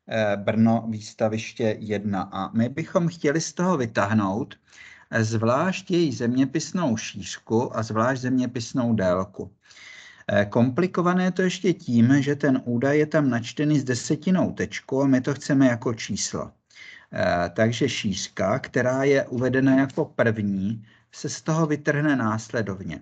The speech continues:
Vezmeme první dvě cifry, například čtyřicet devítku, což čtyřicet devět padesát, to je ta charakteristická šířka pro naše končiny. Eh, k tomu, eh, eh, přičteme ampersand, eh, konstantně čárku,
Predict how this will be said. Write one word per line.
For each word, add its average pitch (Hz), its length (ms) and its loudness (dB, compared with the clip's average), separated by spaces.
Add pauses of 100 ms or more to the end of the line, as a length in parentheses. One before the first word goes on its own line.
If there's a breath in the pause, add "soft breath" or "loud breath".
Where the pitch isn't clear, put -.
(100)
Vezmeme 139 680 2
první 175 400 0
dvě 104 220 -2
cifry, - 580 -10 (140)
například 131 560 -2
čtyřicet 143 480 -6
devítku, 92 800 -10 (360 soft breath)
což 127 220 -8
čtyřicet 120 440 -2
devět 117 220 -2
padesát, 113 480 -4
to 117 120 -6
je 113 60 -2
ta 113 140 -4
charakteristická 117 1120 -4 (260 loud breath)
šířka - 480 -4
pro 123 220 0
naše 120 300 -2
končiny. 95 840 -2 (540 loud breath)
Eh, 104 280 4
k - 60 -12
tomu, 156 500 2
eh, - 40 -4
eh, 104 580 -2
přičteme 143 640 -4
ampersand, 143 920 -2
eh, 113 380 -2
konstantně 131 800 -2
čárku, 95 880 -2